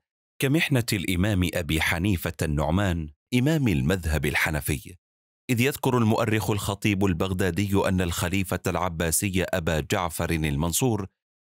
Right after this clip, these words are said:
كان قد أراد تولية أبي حنيفة القضاء، الأمر الذي رفضه الإمام تماما، مع رفضه ولاية أي منصب سياسي ودنيوي، إيمانا منه بعزة العلم وسمو العلماء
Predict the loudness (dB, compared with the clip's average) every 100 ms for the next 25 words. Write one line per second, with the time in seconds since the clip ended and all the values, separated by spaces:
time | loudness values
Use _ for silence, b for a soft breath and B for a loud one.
0 | _ -2 0 0 -2 -4 -2 -2 -2 -2
1 | -2 -2 0 0 -2 -2 -2 -2 0 0
2 | 0 0 0 0 -2 -4 -6 -4 -4 -6
3 | -12 _ _ _ _ -6 -2 0 0 0
4 | 0 0 0 2 0 -4 -4 -2 0 0
5 | 0 0 0 0 0 0 0 -2 -2 0
6 | 2 2 0 -2 -6 _ _ -2 0 -2
7 | -6 -4 -2 2 2 2 2 2 2 -2
8 | -2 -4 -2 -4 0 0 0 0 0 0
9 | 0 0 0 0 0 0 -2 0 0 2
10 | 2 2 0 0 0 -4 -10 _ _ _
11 | -2 0 2 2 2 4 4 2 0 -2
12 | 0 -2 0 -2 0 2 2 2 0 0
13 | 0 2 0 0 0 -2 -4